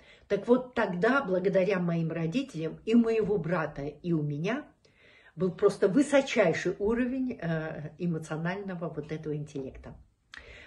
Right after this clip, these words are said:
Мой брат вообще был блестящий, он поступил в М Г У, и он был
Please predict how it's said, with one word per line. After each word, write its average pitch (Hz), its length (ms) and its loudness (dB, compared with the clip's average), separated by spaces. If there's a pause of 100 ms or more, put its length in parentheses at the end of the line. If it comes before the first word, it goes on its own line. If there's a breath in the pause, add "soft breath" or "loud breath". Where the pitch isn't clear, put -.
Мой 208 140 8
брат 214 240 6
вообще 208 280 2
был 185 200 0
блестящий, 160 680 -6
он 156 540 -6
поступил 160 480 -6
в 147 80 -6
М 156 120 -2
Г 156 100 -4
У, 254 320 0
и 165 380 -6
он 185 320 -2
был 180 420 -4